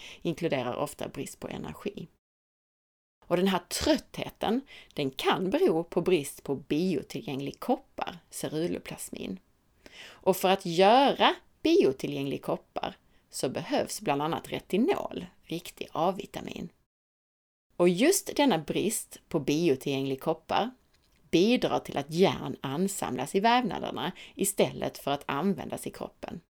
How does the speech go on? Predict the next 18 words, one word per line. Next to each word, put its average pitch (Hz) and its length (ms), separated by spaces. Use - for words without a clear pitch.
Och 180 80
det 196 80
här 180 200
kan 160 200
göra 214 560
att - 260
blodtester 180 840
av 370 180
järn 196 560
och 170 140
H 160 280
B, 170 380
hemoglobin, 160 880
ser 147 280
låga 151 640
eller 151 280
avvikande 175 680
ut. - 480